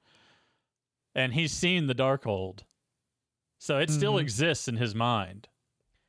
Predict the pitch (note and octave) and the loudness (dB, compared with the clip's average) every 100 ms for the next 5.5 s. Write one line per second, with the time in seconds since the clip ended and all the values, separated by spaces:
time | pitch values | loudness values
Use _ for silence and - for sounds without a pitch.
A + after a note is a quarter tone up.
0 | _ _ _ C3+ A3+ B3+ A3 G3 G3+ E3 | _ _ _ -2 -2 0 0 2 2 0
1 | F#3+ F#3 - D#3+ G3 A#3+ C4+ B3 D#3+ D3 | 0 -2 -2 0 2 2 2 2 2 2
2 | G3 F#3+ - D3 C#3 - D#3 D3 D3 C3 | 2 0 -4 -2 -2 0 0 2 2 2
3 | B2 - C#3 B2 C3 B2+ C3+ - D#3+ D3 | -2 -2 -2 0 2 2 2 0 0 2
4 | C#3+ C#3+ - - D3+ C#3 C3 C#3 C3 B2 | 2 0 -2 0 2 2 2 4 2 2
5 | - C3+ B2+ A#2+ B2+ | 0 -2 0 0 -2